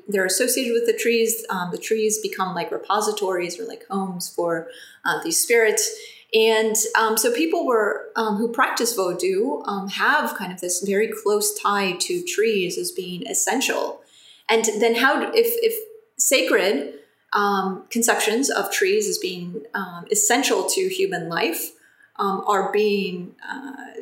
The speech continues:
taught through, um, prayer and practice and song,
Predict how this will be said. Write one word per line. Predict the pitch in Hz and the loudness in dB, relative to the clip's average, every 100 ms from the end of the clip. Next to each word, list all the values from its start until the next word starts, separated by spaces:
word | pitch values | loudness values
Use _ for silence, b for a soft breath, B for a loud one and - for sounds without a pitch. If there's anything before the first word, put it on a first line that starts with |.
| - | -8
taught | - 196 226 285 - - | -2 2 2 0 -4 -6
through, | - 185 180 175 170 185 - | -2 0 0 -2 -4 -8 -14
um, | 180 175 165 - - - _ _ _ _ - 202 - _ | -16 -14 -12 -10 -12 -18 _ _ _ _ -16 -14 -16 _
prayer | - 196 196 226 262 - | 2 4 6 6 4 2
and | 180 185 | -2 -2
practice | - - - 233 277 - | 0 0 2 2 2 -4
and | 170 175 | -4 -4
song, | - 170 196 330 | -2 0 0 -2